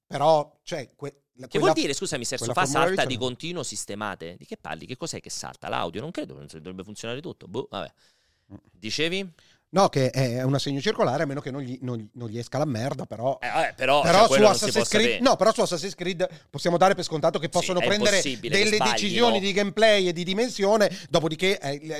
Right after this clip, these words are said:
Speaker 1: il, come si chiama, la, la, mm, il know-how ce l'hanno alla grandissima,
Speaker 2: Sì, sanno
Speaker 1: cioè.
Speaker 2: dove andare, assolutamente.
Speaker 1: Eh.
Speaker 2: Tra l'altro ricordiamo sempre che c'è sempre anche questa grande incertezza dello, del remake di Splinter Cell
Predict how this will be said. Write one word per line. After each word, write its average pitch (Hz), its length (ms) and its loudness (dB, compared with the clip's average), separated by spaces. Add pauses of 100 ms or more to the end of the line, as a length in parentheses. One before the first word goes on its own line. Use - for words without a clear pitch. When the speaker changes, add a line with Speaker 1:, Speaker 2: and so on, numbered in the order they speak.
(200)
Speaker 1:
il, 143 300 0
come 143 140 -6
si 123 60 -12
chiama, 139 200 -2
la, 131 160 2
la, 131 360 2
mm, 127 180 -2 (500)
il 120 240 -12
know-how 175 420 8
ce 135 160 -2
l'hanno 147 400 4
alla 131 140 2
grandissima, 143 480 -2
Speaker 2:
Sì, - 60 -6
sanno 113 160 0
Speaker 1:
cioè. 101 60 -4
Speaker 2:
dove 95 140 -2
andare, 95 320 0
assolutamente. 95 540 -6
Speaker 1:
Eh. - 60 -12 (180)
Speaker 2:
Tra 135 140 2
l'altro 185 580 2
ricordiamo 131 500 -2
sempre 196 260 -2
che 113 120 -6
c'è - 160 -8
sempre 220 420 0
anche 135 240 -4
questa - 300 -6
grande 135 600 -2 (360)
incertezza 131 800 -4
dello, 107 460 -4 (440)
del 123 240 -2
remake 135 320 -2
di 123 80 -4
Splinter 117 380 -4
Cell 151 500 0